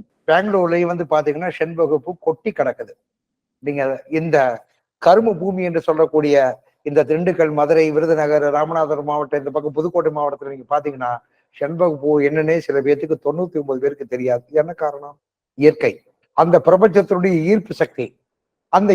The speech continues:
ஈர்ப்பு சக்தியில் இருக்கக்கூடிய அந்த கிரகத்தினுடைய ஆதர்சன சக்தி, அந்த இருக்கக்கூடிய மண்ணு, மண்ணில் இருக்கக்கூடிய தண்ணியினுடைய விஷயம். அது மாதிரி ஈரோடுல பவானி, காவிரி ஆத்து தண்ணியை நீங்க வந்து குடிச்சு பாத்தீங்கன்னா,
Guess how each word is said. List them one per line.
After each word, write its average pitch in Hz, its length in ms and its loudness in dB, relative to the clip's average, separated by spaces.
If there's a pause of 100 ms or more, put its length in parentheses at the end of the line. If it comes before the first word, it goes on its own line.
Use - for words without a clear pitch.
(100)
ஈர்ப்பு 247 320 4
சக்தியில் 226 640 2
இருக்கக்கூடிய 196 760 2 (100)
அந்த 175 240 0
கிரகத்தினுடைய 185 640 0
ஆதர்சன 180 500 -4
சக்தி, 151 320 -6
அந்த 170 240 -4
இருக்கக்கூடிய 170 460 -2
மண்ணு, 151 380 -6 (140)
மண்ணில் 180 400 -4
இருக்கக்கூடிய 147 440 -6 (500)
தண்ணியினுடைய 170 560 0
விஷயம். 139 360 -2 (200)
அது 175 160 6
மாதிரி 202 220 6 (100)
ஈரோடுல 226 400 6
பவானி, 190 360 4 (160)
காவிரி 208 400 2
ஆத்து 170 200 2
தண்ணியை 156 340 -4
நீங்க 151 260 -6
வந்து 175 180 -8
குடிச்சு 156 320 -10
பாத்தீங்கன்னா, 135 480 -2